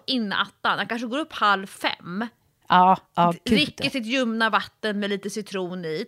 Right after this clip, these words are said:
Speaker 1: Tränar stenhårt pass med P T. Och sen är han på jobbet halv åtta på morgonen. Och sen så jobbar han fram till tjugo på kvällen.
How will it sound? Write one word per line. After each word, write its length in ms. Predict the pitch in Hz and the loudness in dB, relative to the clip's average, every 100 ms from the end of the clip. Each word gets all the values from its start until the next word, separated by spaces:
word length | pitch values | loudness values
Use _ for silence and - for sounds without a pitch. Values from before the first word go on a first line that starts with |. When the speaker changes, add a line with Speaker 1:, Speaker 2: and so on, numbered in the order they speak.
| - - | -8 0
Speaker 1:
Tränar 380 | 262 240 254 | 2 2 0
stenhårt 680 | 254 - 269 226 226 254 247 | -4 -8 -4 -2 -2 -2 -4
pass 420 | - 196 196 - 214 | -4 -6 -6 -12 -12
med 180 | 190 | -10
P 240 | - 196 160 - | -8 -6 -6 -8
T. 200 | 175 180 269 294 - | -6 -2 -2 -4 -20
Och 340 | - - 226 | -20 -10 -6
sen 280 | 226 220 220 | -2 -2 -2
är 220 | 220 208 | -4 -2
han 120 | 196 | -2
på 120 | 196 214 | -4 -4
jobbet 560 | 185 170 180 180 - - | -2 -2 -2 -2 -4 -20
halv 400 | - 226 214 185 | -10 2 2 2
åtta 240 | 170 - 165 | -4 -8 -10
på 60 | |
morgonen. 540 | 175 151 131 143 240 294 _ _ _ _ _ - | -8 -6 -4 -2 -2 -6 _ _ _ _ _ -2
Och 200 | 240 247 | -2 0
sen 220 | 240 240 | -2 -2
så 120 | 240 | -4
jobbar 420 | 240 233 185 214 | -2 -2 2 2
han 280 | 233 226 220 | 4 2 0
fram 320 | 220 208 202 | -2 -2 -2
till 380 | 196 214 202 202 - | -4 -4 -4 -6 -10
tjugo 560 | - - 247 214 196 202 | -10 -6 -4 -4 -4 -6
på 140 | 202 | -8
kvällen. 580 | 196 190 175 180 196 302 | -4 -2 -2 0 -2 -2